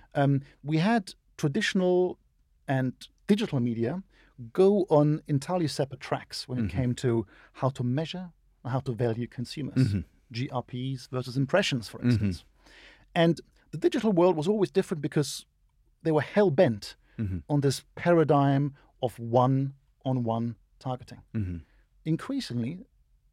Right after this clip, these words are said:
Speaker 1: that's gonna work, that's not gonna work anymore.
Speaker 2: Mm-hmm.
Speaker 1: The digital world, in a sense, as the analog world is adapting to be more digital in
Speaker 2: Mm-hmm.
Speaker 1: terms of booking processes, in terms of more real-time measurement and so forth, the digital world at the same time is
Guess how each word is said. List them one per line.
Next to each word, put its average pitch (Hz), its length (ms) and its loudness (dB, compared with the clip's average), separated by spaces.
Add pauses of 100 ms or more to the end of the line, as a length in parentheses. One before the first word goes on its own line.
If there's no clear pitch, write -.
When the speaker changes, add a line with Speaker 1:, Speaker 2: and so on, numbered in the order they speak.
(100)
Speaker 1:
that's 196 160 -8
gonna 143 160 -6
work, 139 220 -6 (100)
that's 147 140 -8
not 156 80 -8
gonna 120 120 -6
work 135 220 -8
anymore. 113 320 -12
Speaker 2:
Mm-hmm. 92 320 -4 (200)
Speaker 1:
The 131 80 -6
digital 208 400 -6
world, 135 360 4
in 135 100 -4
a 131 60 0
sense, 135 320 -2 (300)
as 196 160 -2
the - 180 -4
analog 151 380 2
world 113 240 -2
is - 160 -10
adapting 123 480 -4
to 135 80 -6
be 127 160 -2
more 123 180 -2
digital 117 480 -8 (160)
in 131 60 0
Speaker 2:
Mm-hmm. 104 80 -4
Speaker 1:
terms 120 180 -2
of - 140 -10 (260)
booking 139 260 0
processes, 120 800 -2
in 120 100 -6
terms 113 220 -10
of 113 100 -10 (220)
more 131 160 4
real-time 123 420 0
measurement 135 520 -2
and 131 120 -8
so 131 160 -4
forth, 135 260 -6 (280)
the 151 80 -8
digital 233 380 0
world 165 200 2
at 156 120 -8
the 131 80 -4
same 120 320 0
time 117 480 -2 (440)
is - 140 -8